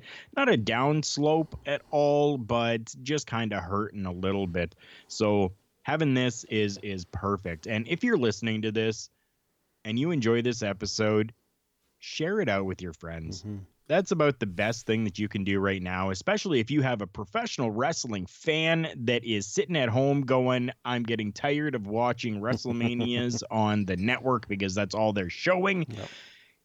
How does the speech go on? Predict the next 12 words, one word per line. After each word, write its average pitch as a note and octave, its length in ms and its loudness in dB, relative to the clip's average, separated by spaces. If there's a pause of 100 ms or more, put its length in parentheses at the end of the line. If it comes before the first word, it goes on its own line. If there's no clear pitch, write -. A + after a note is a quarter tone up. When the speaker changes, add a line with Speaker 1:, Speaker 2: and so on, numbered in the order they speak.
(380)
Speaker 1:
Show F3 300 2
them E3 160 4
this A2+ 180 0
episode G2+ 640 -2 (920)
and A2 160 0
then B2 120 2
let D3+ 180 0
them C3+ 160 4
know D#3 180 6
about G#2+ 240 2
our G2 140 2
Podbean F#2 640 -2